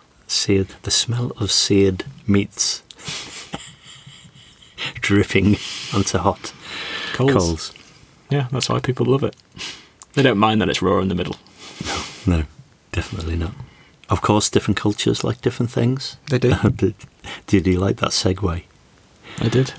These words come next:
Speaker 1: Because what I'd like to talk about is communicating with faraway offices. So when you, when you have your business and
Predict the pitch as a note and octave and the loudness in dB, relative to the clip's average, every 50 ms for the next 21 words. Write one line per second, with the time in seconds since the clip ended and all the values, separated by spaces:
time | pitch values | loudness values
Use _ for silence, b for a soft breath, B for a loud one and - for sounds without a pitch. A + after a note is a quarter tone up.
0 | - - G2+ - - G#2 G2 - - - - - - - - - - - G#2 G#2+ | -2 -2 -2 2 2 2 2 2 -2 -4 -6 -12 -20 -20 -20 -16 -6 0 2 2
1 | A2+ B2 C3 - A#2+ A#2 B2 C3+ - - - - - - - E2+ D#2+ - - F#2+ | 4 4 2 2 2 4 4 2 0 -2 -4 -6 -4 -2 -2 -2 -2 -2 -6 -2
2 | F2+ - - - - - - - - - - - - - - _ - _ - - | -2 -2 -2 -4 -8 -14 -12 -12 -12 -12 -14 -20 -20 -20 -20 _ -20 _ -6 -2
3 | F#2+ - - - - G2+ A#2 C3 C#3 B2+ - - D#2+ D#2+ - - - F2+ F2+ F#2 | -2 -2 0 2 4 4 4 4 2 0 -2 -4 -6 -6 -6 -4 -4 -2 -2 -2
4 | F2+ E2 - - - - - G2+ G2+ A2+ A#2 A#2 A#2 A2 G#2+ G#2+ G#2+ - - A2 | -2 -4 -6 -6 -6 -2 2 2 4 4 4 4 2 2 2 0 0 0 0 0
5 | G#2 - - - - - G2 D#2+ - - - - _ _ _ _ _ _ _ _ | 0 0 -2 -2 -2 -2 -4 -4 -6 -8 -12 -14 _ _ _ _ _ _ _ _
6 | - - - - - - G#2+ G#2+ G#2+ A2 A2 A2+ A2 A2+ A2+ G#2 A2 G#2+ G#2+ G#2 | -20 -20 -20 -14 -8 -4 -2 2 2 2 4 4 4 4 4 4 4 4 4 4
7 | G#2+ G2+ - A2+ A2+ - A2+ G#2+ A2 G#2+ G#2 - - - F#2 F#2 F#2+ F#2 F#2 | 4 4 4 2 2 2 2 2 2 2 0 -2 -4 -2 0 0 0 0 0